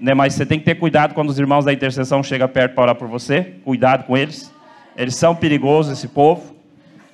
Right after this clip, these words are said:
né, for orar ali por mim, complicar a minha vida.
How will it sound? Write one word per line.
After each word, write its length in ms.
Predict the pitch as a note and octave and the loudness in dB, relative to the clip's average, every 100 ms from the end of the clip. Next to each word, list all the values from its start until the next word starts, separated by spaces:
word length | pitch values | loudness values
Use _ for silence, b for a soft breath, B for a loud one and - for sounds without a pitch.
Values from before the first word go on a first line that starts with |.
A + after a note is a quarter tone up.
| - | -4
né, 240 | A#2 C#3+ | 0 0
for 240 | C#3+ D3 C#3 | 2 0 4
orar 180 | C#3 | 4
ali 140 | C#3 C#3+ | 2 0
por 160 | C#3 | -2
mim, 120 | C3 D3+ | -2 -2
complicar 540 | C#3+ D3 C3 B2+ E3+ | -2 -4 -4 -4 -2
a 20 | |
minha 140 | D#3+ A#2+ | -2 -4
vida. 260 | A2+ F#2 | -6 -12